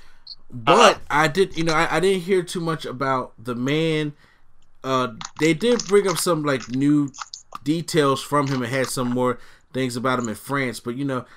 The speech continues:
Speaker 1: just to have, you know, talk about, and I, I hate to say it like this, though, but I wanted more negative. Be-
Speaker 2: More negative?
Speaker 1: Yeah, and what I mean by more, more negative
Speaker 2: Are, are, are we saying,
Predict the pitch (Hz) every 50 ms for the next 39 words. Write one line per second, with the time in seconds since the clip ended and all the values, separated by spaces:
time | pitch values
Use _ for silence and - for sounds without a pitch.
0 | - - - 180 208 208 196 180 185 196 185 165 165 147 139 - - 156 151 143
1 | 139 131 123 - - - _ - - - - _ - - 190 190 170 170 165 156
2 | 151 139 135 131 - - - - - - - - - - 170 175 165 160 - -
3 | - 147 143 - 160 180 254 285 208 160 - - 196 208 202 165 139 123 - 135
4 | 123 - - 131 117 113 113 120 117 104 - - - - - - - - - -
5 | - - - - - 151 175 180 190 247 269 262 233 180 185 190 190 185 175 165
6 | 151 123 - - - 123 139 156 160 151 120 101 87 80 78 - - - - _
7 | _ _ - - - - - - - - - - - - - - - - - -
8 | - - - - - - - - - - - - - - - - - - - -
9 | - - 294 - 285 - - - 135 156 - - - 107 98 90 85 - - -
10 | - - - - - - - 160 147 - - 143 135 127 156 160 175 190 185 175
11 | 160 160 156 160 160 151 147 151 147 143 143 165 180 156 156 - - - - -
12 | - - 214 - - 247 277 359 370 - - 262 254 233 220 220